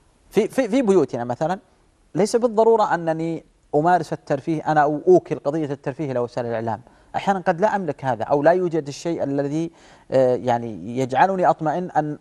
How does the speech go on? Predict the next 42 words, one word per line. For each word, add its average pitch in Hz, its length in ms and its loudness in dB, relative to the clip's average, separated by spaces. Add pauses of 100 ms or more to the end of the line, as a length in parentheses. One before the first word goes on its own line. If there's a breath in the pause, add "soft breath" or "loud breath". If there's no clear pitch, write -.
أن 147 180 -4
أطرحه 165 500 -2
بين 156 180 2
أيدي 135 260 0
الأولاد 143 360 2
مطلقًا. 135 400 -8 (340 soft breath)
لماذا 165 360 2
أنا 147 420 -4 (460)
لا، 127 420 2 (160)
آه، - 40 -4
أجتهد 156 400 -2
في - 140 -8
إيجاد 139 480 0
بيئة 165 240 2
ترفيهية 139 560 -2
في - 80 -10
البيت؟ 143 280 -4 (360 soft breath)
بعض 147 160 4
الألعاب 156 400 4
أنا 240 260 -2
أشتريها، 110 500 -6 (260 soft breath)
أضع 160 180 4
زاوية 165 360 2
من 139 100 -6
الزوايا 139 380 2
في - 80 -8
الغرف 123 400 -2
أو 147 240 0
غرفة 151 180 -4
صغيرة 139 380 0
أو 131 160 0
زاوية 160 220 2
من 151 100 -6
زوايا 151 280 4
البيت 151 260 0 (360 loud breath)
يمارس 180 360 4
فيها 180 180 -2
الترفيه، 170 560 -2
مرة 156 260 0
م-، 147 240 -2
مع 135 140 0
الأم، 147 420 -2